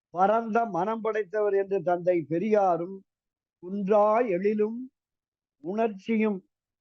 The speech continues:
மிக்க கவிதை எம் ஜி ஆர் என்று பேரறிஞர் அண்ணாவும் புகழ்ந்துரைத்திருக்கிறார்கள். இந்த புகழுக்கு சொந்தக்காரனான எம் ஜி ஆர் தன்னுடைய வாழ்வில்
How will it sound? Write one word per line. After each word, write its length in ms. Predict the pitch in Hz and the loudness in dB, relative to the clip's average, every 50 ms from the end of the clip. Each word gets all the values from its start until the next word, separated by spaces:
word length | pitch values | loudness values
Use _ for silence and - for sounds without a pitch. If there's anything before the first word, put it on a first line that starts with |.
| _ _ _ _ | _ _ _ _
மிக்க 580 | 156 170 190 190 - - 196 185 175 143 - _ | -10 -6 -6 -6 -2 0 0 0 0 -2 -6 _
கவிதை 640 | - 170 180 208 220 269 277 247 269 262 262 240 - | -6 -2 -2 -2 0 -2 -2 -2 -2 -4 -4 -6 -8
எம் 160 | - 175 208 | -12 -10 -10
ஜி 200 | 196 165 208 208 | -8 -4 0 0
ஆர் 220 | 202 196 196 180 170 | 0 0 0 -2 -2
என்று 360 | 160 175 175 165 170 170 139 | -2 -4 -2 -2 -4 -4 -4
பேரறிஞர் 520 | - 165 165 165 156 160 156 156 156 151 | 0 2 2 2 2 2 0 2 2 2
அண்ணாவும் 680 | 147 143 147 175 208 214 214 214 202 190 185 175 165 180 _ _ _ _ _ _ _ _ _ _ _ _ _ - | 2 0 0 0 0 0 0 0 -2 -2 -6 -10 -12 -16 _ _ _ _ _ _ _ _ _ _ _ _ _ -6
புகழ்ந்துரைத்திருக்கிறார்கள். 1300 | 233 220 269 277 294 233 214 240 226 220 196 165 202 196 190 156 190 180 180 170 160 156 147 160 147 131 135 _ _ _ _ _ _ _ _ _ | 0 0 0 0 0 -2 0 0 0 0 0 -2 -4 -6 -6 -2 0 0 2 2 0 0 -2 -4 -4 -6 -10 _ _ _ _ _ _ _ _ _
இந்த 160 | - 143 147 147 | -10 -6 -6 -4
புகழுக்கு 600 | 139 185 208 208 240 269 269 277 208 - 254 202 - | -2 0 0 2 2 2 0 -2 -4 -6 -12 -8 -6
சொந்தக்காரனான 1120 | 196 185 185 208 214 170 - 196 196 190 180 175 170 170 170 165 160 160 156 156 151 143 143 - _ _ _ _ _ _ _ _ - | -4 -2 0 0 0 2 2 2 2 2 2 0 -2 -2 -2 -2 -2 -2 -2 -2 -2 -4 -6 -8 _ _ _ _ _ _ _ _ -4
எம் 200 | 147 165 175 185 | -2 -2 -2 0
ஜி 180 | 170 190 202 | 0 2 2
ஆர் 320 | 196 202 208 214 208 - _ _ _ _ _ _ _ _ _ _ | 4 4 2 0 0 -4 _ _ _ _ _ _ _ _ _ _
தன்னுடைய 400 | - 196 220 226 226 220 220 208 | -10 -6 -2 0 2 2 2 0
வாழ்வில் 640 | 190 196 202 226 254 269 277 226 247 240 240 233 | 0 0 0 0 0 -2 -2 -4 -6 -6 -6 -6